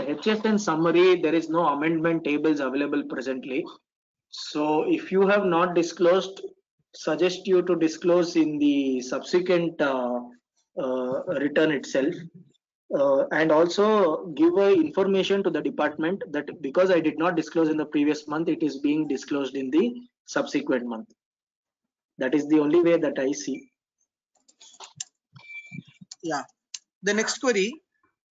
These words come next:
Speaker 2: uh, by Mister Ke-, Kenil Darod. Uh, Sir, presently there has been, uh, relaxation and relief provided for filing of G S T R three B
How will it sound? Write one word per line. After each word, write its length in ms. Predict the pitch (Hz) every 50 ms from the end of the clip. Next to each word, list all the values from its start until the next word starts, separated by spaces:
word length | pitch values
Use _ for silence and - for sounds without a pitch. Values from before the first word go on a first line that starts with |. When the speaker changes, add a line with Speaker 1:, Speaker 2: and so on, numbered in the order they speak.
| -
Speaker 2:
uh, 340 | 180 175 170 170 165 170 165
by 180 | 165 170 185 190
Mister 300 | 185 180 - 208 185 151 - _ -
Ke-, 220 | 180 180 185 180 -
Kenil 260 | 190 190 208 214 190
Darod. 380 | 170 165 165 156 139 139 165 - - - _ _ _ _ _ _ _ _ _ _ _ _ _ _ _
Uh, 600 | 175 175 170 170 170 165 165 165 160 160 156 156 - _ _ _ _ _ _ _ _ _ _ _
Sir, 220 | - 226 247 262 240 - - - - -
presently 540 | 185 185 - 247 240 240 240 240 254 254
there 240 | 220 175 185 190 208
has 180 | 214 220 214 190
been, 260 | 185 214 220 226 233
uh, 460 | 226 220 196 170 160 156 151 143 143 147
relaxation 640 | 151 165 170 190 208 220 214 - 208 190 - 226 208
and 180 | 196 185 170 156
relief 420 | 160 185 214 226 196 - - - _ _ _ _ _ _ _ _ _ _ _ _ _ _
provided 580 | 180 170 175 185 208 214 196 185 185 214 214 - _ _ _ _ _ _ _ _ _ _
for 160 | 202 202 214
filing 460 | 220 - 180 185 190 190 208 220 214 214
of 120 | 214 214 - _ _ -
G 80 | 170 196
S 80 | 196 196
T 120 | 202 202
R 120 | 190 180
three 200 | - - 160 165
B 240 | 151 147 139 135 131